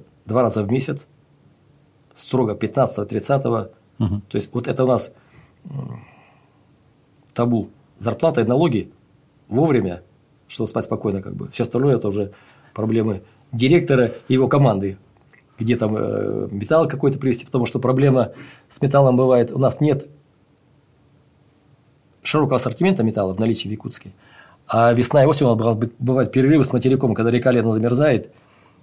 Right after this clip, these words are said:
Speaker 1: э, доставить товары с той стороны
Speaker 2: Мгм.
Speaker 1: невозможно.
Speaker 2: Снабжение строго по реке, да?
Speaker 1: Нет, не по реке, оно доходит до Нижнего Бестяха, но Нижний Бестях находится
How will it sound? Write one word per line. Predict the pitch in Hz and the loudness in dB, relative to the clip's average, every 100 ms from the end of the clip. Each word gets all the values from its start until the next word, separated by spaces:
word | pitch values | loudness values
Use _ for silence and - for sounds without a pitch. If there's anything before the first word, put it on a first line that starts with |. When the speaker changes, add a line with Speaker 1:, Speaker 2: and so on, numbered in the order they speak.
| _ 160 | _ -10
Speaker 1:
э, | - 110 107 104 53 - - 123 - - - - 123 | -4 -2 0 -2 -2 -4 -8 -10 -14 -16 -18 -10 -2
доставить | 127 - 139 - | -2 2 0 2
товары | 127 117 | 2 2
с | - | 0
той | 127 | -4
стороны | - 131 185 175 _ - | 0 0 0 -2 _ -4
Speaker 2:
Мгм. | 104 104 - _ _ _ - | -2 -2 -6 _ _ _ -4
Speaker 1:
невозможно. | 117 117 104 85 87 - | -2 0 -2 -4 -12 -16
Speaker 2:
Снабжение | - 110 98 117 113 104 | -6 0 2 4 4 2
строго | - 110 107 98 | -2 0 0 0
по | 98 | 0
реке, | 98 92 90 - - | -2 -2 -6 -8 -10
да? | 104 110 _ _ _ _ _ _ _ - | -8 -10 _ _ _ _ _ _ _ 0
Speaker 1:
Нет, | 160 139 | 2 4
не | 147 | 4
по | 165 | 4
реке, | 175 226 180 | 4 4 4
оно | 151 | 4
доходит | 135 135 139 139 120 | 2 0 2 2 4
до | 143 | 4
Нижнего | 151 139 139 | 4 4 2
Бестяха, | 127 214 165 | 2 0 2
но | 143 | 2
Нижний | 143 135 | 4 4
Бестях | 135 151 127 | 2 2 0
находится | 135 147 127 135 131 | 0 2 2 2 0